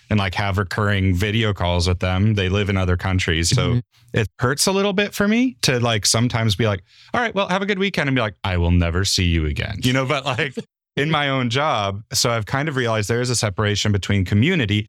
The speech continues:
Speaker 1: which that person was in the community. If I see them on a P R two years from now, I'll be like, "Hey, Bill."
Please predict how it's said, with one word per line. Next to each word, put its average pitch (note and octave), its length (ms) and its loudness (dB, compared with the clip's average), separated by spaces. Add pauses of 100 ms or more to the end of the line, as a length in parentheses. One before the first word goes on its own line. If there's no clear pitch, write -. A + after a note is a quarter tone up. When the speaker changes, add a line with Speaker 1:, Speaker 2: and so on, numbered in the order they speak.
(160)
Speaker 1:
which A#2 160 2
that A2 180 0
person A2 280 0
was G2+ 140 2
in G#2 100 2
the G#2 60 0
community. G2+ 600 0
If G2+ 100 -4
I G2+ 80 0
see A2 220 0
them G#2+ 180 0
on G2+ 80 0
a G2+ 80 -2
P G2+ 200 -2
R F#2+ 140 0
two F#2+ 140 0
years F#2+ 300 0
from G2+ 120 -2
now, F#2 100 0
I'll F#2 40 0
be F#2+ 100 -2
like, - 120 -4
"Hey, F4+ 160 0
Bill." D4 320 -2